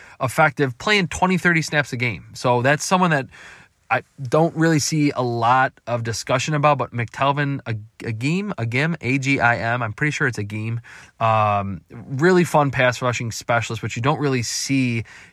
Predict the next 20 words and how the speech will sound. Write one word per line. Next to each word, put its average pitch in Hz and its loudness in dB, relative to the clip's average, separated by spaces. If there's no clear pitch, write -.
typically 117 0
at 104 -4
the 104 -4
defensive 107 -4
tackle 156 0
spot, 117 2
uh, 113 2
later 123 2
in 117 0
the 110 -2
draft. 104 0
There's 117 -2
usually 139 2
a 123 2
lot 120 2
of 113 -2
guys 113 0
that 104 -10
can't - -2
really 117 -4